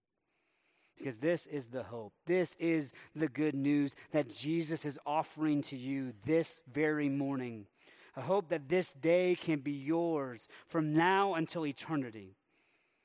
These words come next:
if you will but look to Jesus. So let me invite you to repent and to believe the gospel. So to conclude,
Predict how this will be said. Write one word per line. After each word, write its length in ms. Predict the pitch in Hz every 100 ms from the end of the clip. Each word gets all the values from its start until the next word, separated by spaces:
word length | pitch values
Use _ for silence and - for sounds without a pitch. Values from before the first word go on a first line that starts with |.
| _ _ _ _
if 160 | 113
you 180 | 117 135
will 280 | 127 131 127
but 140 | 127 123 113
look 140 | 117 -
to 120 | -
Jesus. 360 | - - 104 98 101 _ _ _ _ _ _ _ _ _ _ _
So 120 | -
let 180 | 120 135
me 200 | 139 131
invite 380 | 123 104 104 110 104
you 280 | 98 92 92 _ _ _ _ _ _ _
to 160 | - 131
repent 720 | 117 113 - 139 147 139 120
and 160 | 117 110
to 140 | -
believe 680 | 107 104 104 127 127 113 95 _ _ _ _ _ _ _ _ _
the 80 | 104
gospel. 560 | 101 95 - - 87 - _ _ _ _ _ _ _ _ _ _ _ _ _ _ _ _ _ _ _ _ -
So 100 | 110
to 80 |
conclude, 600 | 110 113 101 117 107 98